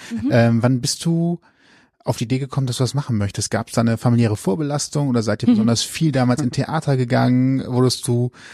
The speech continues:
Speaker 2: äh, dazu gezwungen, um dann deine Liebe
Speaker 1: Mhm.
Speaker 2: dafür zu entdecken? Oder wie bist du da hingekommen?
Speaker 1: Ähm,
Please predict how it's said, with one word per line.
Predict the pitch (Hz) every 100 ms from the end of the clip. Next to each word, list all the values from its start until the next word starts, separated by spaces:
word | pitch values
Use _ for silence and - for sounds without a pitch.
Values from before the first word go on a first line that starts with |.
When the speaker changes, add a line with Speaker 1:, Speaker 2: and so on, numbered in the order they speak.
| - -
Speaker 2:
äh, | 117
dazu | 113 - 120
gezwungen, | 127 - 135 143 151
um | 131
dann | 123
deine | 120 120
Liebe | 117 233
Speaker 1:
Mhm. | 214
Speaker 2:
dafür | 127 -
zu | 131 127
entdecken? | 117 139 - 214 214
Oder | 160 139
wie | 135 135
bist | 127 135
du | 123
da |
hingekommen? | 110 107 - 233
Speaker 1:
Ähm, | 226 220 214 208